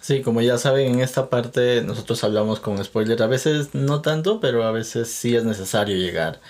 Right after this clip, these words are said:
a un spoiler más profundo. Sin embargo, como ya saben esto, pues depende de ustedes seguir viendo el video o leer el libro y luego regresar.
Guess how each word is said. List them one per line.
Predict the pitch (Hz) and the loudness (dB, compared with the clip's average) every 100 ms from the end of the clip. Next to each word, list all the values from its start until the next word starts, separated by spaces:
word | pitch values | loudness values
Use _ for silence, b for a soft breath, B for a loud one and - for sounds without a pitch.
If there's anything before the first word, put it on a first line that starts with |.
| B B B B - - | B B B B -20 -6
a | 90 | -2
un | 104 104 | 0 -2
spoiler | - 101 101 | -2 -2 0
más | 98 | -2
profundo. | - 135 127 120 113 - B B B B | -4 -6 -2 0 -2 -6 B B B B
Sin | - 127 | -4 0
embargo, | 127 139 143 156 151 | 2 2 2 2 0
como | - 117 | 0 0
ya | 117 120 | 2 2
saben | 135 131 131 | 2 2 2
esto, | 131 127 - 151 143 | 2 0 0 0 0
pues | - 110 104 104 | -2 2 2 0
depende | 101 110 110 | -2 -2 -2
de | |
ustedes | 104 117 110 | -2 0 0
seguir | 110 101 104 101 101 | -2 -2 -2 -2 -2
viendo | 104 113 | -4 -2
el | |
video | 147 175 175 175 165 _ | 0 2 0 -2 -8 _
o | - 127 135 139 127 | -2 2 4 2 2
leer | 107 107 | 2 2
el | 123 | 2
libro | 135 135 123 | 2 0 0
y | 101 | -2
luego | 95 - | -4 -4
regresar. | 85 76 - - | -6 -8 -10 -14